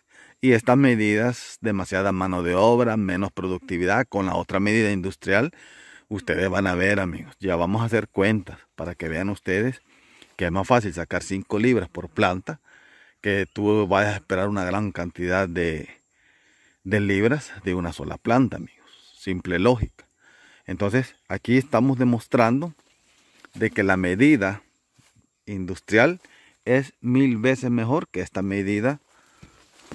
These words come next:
tradicionales, porque se va demasiada mano de obra. Y tú caminas, va, aquí volvemos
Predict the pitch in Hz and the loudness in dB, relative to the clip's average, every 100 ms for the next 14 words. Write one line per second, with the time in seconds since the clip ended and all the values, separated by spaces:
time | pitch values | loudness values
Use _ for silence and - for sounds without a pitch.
0 | - - 101 92 87 90 120 135 90 - | -8 -2 0 0 -2 -2 0 0 -2 -10
1 | - - - - - - - - - 156 | -20 -20 -20 -20 -20 -20 -20 -6 8 8
2 | - - 120 107 131 135 127 107 101 113 | 8 2 0 2 2 2 -2 -2 -2 0
3 | 127 139 107 101 107 127 139 135 107 120 | 2 0 -2 0 0 2 -2 -2 0 2
4 | 127 85 - - - 147 202 - _ - | 2 0 -10 -20 0 2 2 -4 _ -20
5 | - - - - - - 147 165 156 151 | -20 -20 -20 -20 -6 0 2 4 4 4
6 | 165 165 113 - 101 - 123 135 123 104 | 2 2 0 2 -2 0 -2 -2 -2 0
7 | 95 120 147 | 2 2 0